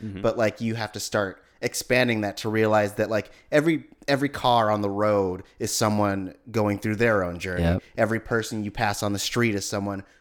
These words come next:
Speaker 2: who is walking through their own path. And so, like, that is a really great thing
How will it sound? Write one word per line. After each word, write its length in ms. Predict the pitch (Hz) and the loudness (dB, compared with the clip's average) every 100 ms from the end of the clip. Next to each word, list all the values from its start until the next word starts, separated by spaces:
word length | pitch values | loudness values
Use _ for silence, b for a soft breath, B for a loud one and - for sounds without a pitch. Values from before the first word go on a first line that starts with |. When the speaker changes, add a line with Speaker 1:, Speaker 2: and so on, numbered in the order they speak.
| b | b
Speaker 2:
who 240 | 143 135 | 0 2
is 280 | 117 110 95 b b | 2 0 -8 b b
walking 760 | 120 120 127 - 127 113 107 104 - _ _ _ - | -2 2 2 2 0 2 0 -6 -14 _ _ _ -4
through 260 | 131 127 | 0 0
their 320 | 117 123 113 110 | 0 0 2 2
own 240 | 110 104 | 0 -2
path. 400 | - 123 98 85 - B - | -2 0 0 -4 -16 B -2
And 200 | 117 110 | -2 0
so, 180 | 127 | 0
like, 460 | 117 110 104 - 117 | 2 2 0 -8 -4
that 220 | 123 131 | 2 2
is 140 | 139 123 | 2 0
a 80 | 107 | -2
really 440 | 92 101 110 110 | 0 0 2 0
great 460 | 98 101 104 92 - | -2 -2 -2 -4 -6
thing 480 | 104 92 90 80 | -4 -4 -6 -12